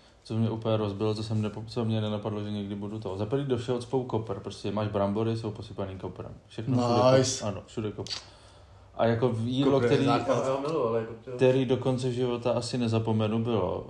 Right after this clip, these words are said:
Speaker 1: že tam dali ti řízek, no mé usmažený řízek, na to ananas a plátek, <laughs> plátek sýra.
Speaker 3: Tak jako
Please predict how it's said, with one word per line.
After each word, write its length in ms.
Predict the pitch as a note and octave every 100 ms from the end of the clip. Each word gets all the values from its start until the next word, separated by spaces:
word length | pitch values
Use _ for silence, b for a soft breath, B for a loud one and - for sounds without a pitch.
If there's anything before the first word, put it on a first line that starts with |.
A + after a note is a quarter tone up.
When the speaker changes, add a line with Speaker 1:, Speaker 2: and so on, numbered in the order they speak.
| -
Speaker 1:
že 160 | - G#2+
tam 200 | A2 A2
dali 280 | A#2 A2+ A2
ti 300 | A2 A2 -
řízek, 440 | A#2+ A2+ A2+ F#2 G#2
no 80 | B2+
mé 160 | C3
usmažený 600 | - A2+ C3 A#2+ A#2+ B2
řízek, 400 | A2 F#2+ F2+ G2 - - _ b b b b b
na 120 | G#2
to 200 | A2 A#2+
ananas 420 | A2+ A2 G#2 G#2+
a 60 | A#2
plátek, 360 | A2+ A2 - A2 C3+
<laughs> 200 | A#2 A#2+
plátek 360 | - G#2+ A2 A2
sýra. 280 | - A2+ A#2 A2 - b b b b b _ _ _ _ _ _ _
Speaker 3:
Tak 180 | - A#2+
jako 180 | C3